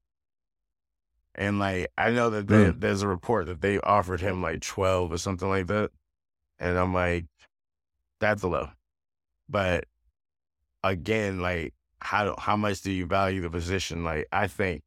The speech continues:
Speaker 1: thirteen or fourteen, fourteen and a half, that sounds about right, you know? Because, like, the annual, it's not really even about that. Like I said, it's just put,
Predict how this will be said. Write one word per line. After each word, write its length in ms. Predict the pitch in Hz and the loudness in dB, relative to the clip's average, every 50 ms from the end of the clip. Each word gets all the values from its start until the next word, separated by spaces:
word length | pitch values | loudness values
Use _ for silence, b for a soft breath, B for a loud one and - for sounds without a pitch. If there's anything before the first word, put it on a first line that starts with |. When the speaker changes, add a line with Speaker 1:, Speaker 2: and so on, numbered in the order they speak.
| _ - | _ -4
Speaker 1:
thirteen 800 | - 104 95 - - - - 101 92 92 92 95 92 90 95 85 _ _ _ _ _ _ _ _ _ | -2 -2 -2 -2 -6 -6 -2 -2 0 0 0 0 -2 -4 -4 -6 _ _ _ _ _ _ _ _ _
or 120 | - 92 85 | -4 -4 -4
fourteen, 560 | - - 110 107 - - - - 110 104 98 | -4 -2 -4 -4 -4 -4 -4 -2 0 0 0
fourteen 380 | - - 101 95 - - 110 101 | -2 -2 -4 -2 -2 -2 -2 -2
and 100 | 101 95 90 | 0 0 0
a 60 | 92 | 0
half, 300 | 101 101 101 101 98 - | 2 2 2 2 0 0
that 160 | - 98 95 | -2 -2 -2
sounds 360 | - - 101 95 92 90 82 | -2 -2 0 0 0 0 -2
about 260 | 85 78 80 80 65 | -2 0 0 0 0
right, 220 | 65 73 58 52 - _ _ _ _ _ _ _ _ _ - | 0 -2 -4 -6 -10 _ _ _ _ _ _ _ _ _ -6
you 80 | 82 | -4
know? 220 | 85 82 85 90 - _ _ _ _ _ _ _ _ _ _ _ | 0 0 0 -2 -2 _ _ _ _ _ _ _ _ _ _ _
Because, 440 | - - - 101 92 87 78 76 80 | -6 -4 -2 0 0 0 -2 -2 -4
like, 260 | 85 82 82 - - | -2 -2 -2 -4 -2
the 140 | - 80 - - | -2 -2 0 0
annual, 720 | 92 104 107 107 101 98 98 95 92 92 90 82 87 92 - _ _ - | 0 0 0 -2 -2 -2 0 0 0 -2 -2 -4 -6 -10 -14 _ _ -8
it's 100 | 98 110 | -4 0
not 140 | 127 120 | 2 2
really 200 | 123 120 120 117 110 | 2 2 2 0 0
even 120 | 104 101 | 0 0
about 300 | 92 85 98 107 120 - | 0 0 0 0 0 0
that. 80 | 92 90 | 0 0
Like 140 | 92 95 98 | 0 0 -2
I 40 | 95 | -2
said, 280 | - - 120 113 92 87 | -2 -2 0 0 0 -2
it's 220 | 87 - - - - | -4 -6 -8 -8 -6
just 400 | 101 92 87 - - - - _ _ _ _ _ _ _ _ _ _ _ _ _ _ _ _ _ _ _ _ _ _ _ _ _ _ _ _ _ _ _ _ _ _ - | -6 -4 -4 -6 -8 -10 -10 _ _ _ _ _ _ _ _ _ _ _ _ _ _ _ _ _ _ _ _ _ _ _ _ _ _ _ _ _ _ _ _ _ _ -6
put, 320 | - - 127 127 113 - | 0 2 2 2 2 0